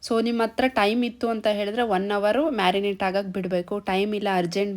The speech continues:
ಬೇಕು ಅಂತ ಹೇಳಿದ್ರೆ ಒಂದು ಅರ್ಧ ಗಂಟೆ ಬಿಟ್ಟರೆ ಸಾಕಾಗತ್ತೆ. So,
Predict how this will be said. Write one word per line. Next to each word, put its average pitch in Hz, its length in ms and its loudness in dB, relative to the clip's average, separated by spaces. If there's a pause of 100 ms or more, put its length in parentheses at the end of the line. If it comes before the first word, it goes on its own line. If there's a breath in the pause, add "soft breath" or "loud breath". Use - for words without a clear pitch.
ಬೇಕು 190 220 0
ಅಂತ 185 200 -4
ಹೇಳಿದ್ರೆ 180 400 -4
ಒಂದು 240 260 2
ಅರ್ಧ 190 220 2
ಗಂಟೆ 214 240 -2
ಬಿಟ್ಟರೆ 190 340 -2
ಸಾಕಾಗತ್ತೆ. 170 720 -4 (760 loud breath)
So, 220 80 2